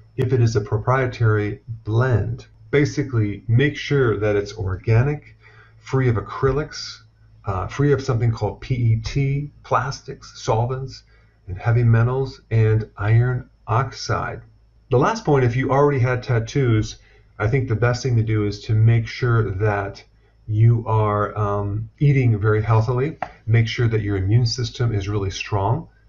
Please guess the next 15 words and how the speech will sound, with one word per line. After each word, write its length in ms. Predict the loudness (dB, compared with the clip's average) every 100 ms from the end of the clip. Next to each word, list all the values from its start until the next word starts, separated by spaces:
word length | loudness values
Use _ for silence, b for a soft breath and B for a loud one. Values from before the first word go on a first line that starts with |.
| b -10
uh, 100 | -6
because 440 | -4 0 2 2 2
your 100 | 4
immune 220 | 4 2
system 340 | -4 -4 0
has 240 | 2 2 0
a 60 |
very 300 | 0 2 2
unique 300 | 2 -2 -6
function 540 | -2 -2 -2 -4 -6 -6 b b b
of 160 | -6 2
not 260 | 2 2
only 260 | 0 0 0
fighting 420 | 0 -2 -2 -4
pathogens, 840 | -4 -4 -2 -2 -2 -2 -4 -8